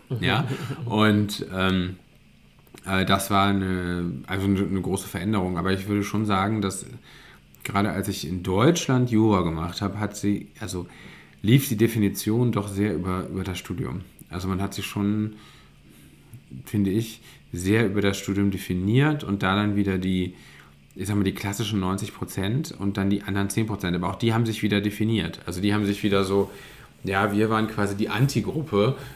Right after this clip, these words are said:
Speaker 2: zu dem durchschnittlichen spießigen Jurastudenten.
Speaker 1: Mhm.
Speaker 2: So, ja, also es war so die, da gab's, man hat sich dann aber sehr schnell erkannt und hat dann aber auch viel so in seinem,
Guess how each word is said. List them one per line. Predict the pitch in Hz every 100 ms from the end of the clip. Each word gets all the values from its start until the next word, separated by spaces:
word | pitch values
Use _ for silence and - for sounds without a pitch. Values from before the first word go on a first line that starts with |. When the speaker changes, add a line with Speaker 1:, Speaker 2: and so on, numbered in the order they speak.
| -
Speaker 2:
zu | - 113
dem | 107 107 107 90 104
durchschnittlichen | 104 101 107 104 104
spießigen | - 107 104 104
Jurastudenten. | 117 101 - 87 82 80 92 117 113
Speaker 1:
Mhm. |
Speaker 2:
So, | 110 98
ja, | 104 104
also | 98 98
es | 104
war | 98
so | 101
die, | 95 95 - - - - 67 - - - 64 76 62 69 69
da | 98
gab's, | 90 98 - - 101 76
man | 92 101
hat | -
sich |
dann | 113 98
aber | 101
sehr | 98
schnell | - 92
erkannt | - 110 123
und | 117
hat | 113
dann | 104 98
aber | 90
auch | 92
viel | - - 117 117 117
so | 107
in | 85 101
seinem, | 95 98 104 101 101